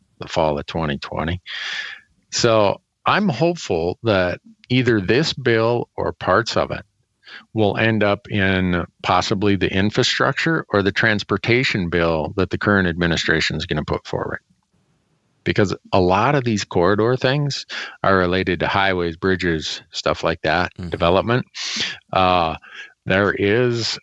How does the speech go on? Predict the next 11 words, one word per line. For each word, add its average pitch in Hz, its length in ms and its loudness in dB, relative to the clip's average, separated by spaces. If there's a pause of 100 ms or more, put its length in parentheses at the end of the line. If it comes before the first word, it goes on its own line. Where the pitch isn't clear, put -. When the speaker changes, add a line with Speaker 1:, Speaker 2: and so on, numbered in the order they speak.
Speaker 1:
already 98 420 0
talk 110 480 -2
at - 140 -2
the 90 80 -4
federal 92 420 -2
agency 123 560 0
level 139 500 0 (120)
to 104 240 0
move, 110 840 0 (300)
uh, 90 340 2
corridor 107 760 2